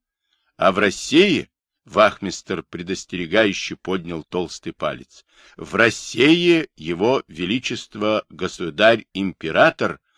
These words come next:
самодержит всероссийский». Он победоносно обвёл выпученными глазами горницу и, не удостаивая вниманием робевшую Глафиру, снова уставился на Ивана.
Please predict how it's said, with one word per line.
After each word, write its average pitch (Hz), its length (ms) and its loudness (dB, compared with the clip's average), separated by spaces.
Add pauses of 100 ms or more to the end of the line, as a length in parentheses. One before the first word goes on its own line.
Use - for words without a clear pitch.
(120)
самодержит 92 840 -2
всероссийский». - 840 -10 (1300)
Он 110 220 4
победоносно 107 840 2
обвёл 95 580 2
выпученными 92 800 -4
глазами 85 580 -2
горницу 147 720 0 (400)
и, 95 120 -4
не 104 160 2
удостаивая 95 960 2
вниманием 90 800 0
робевшую 87 720 -4
Глафиру, 123 640 -2 (280)
снова 127 480 0
уставился 107 960 -2
на 90 240 -6
Ивана. 65 400 -10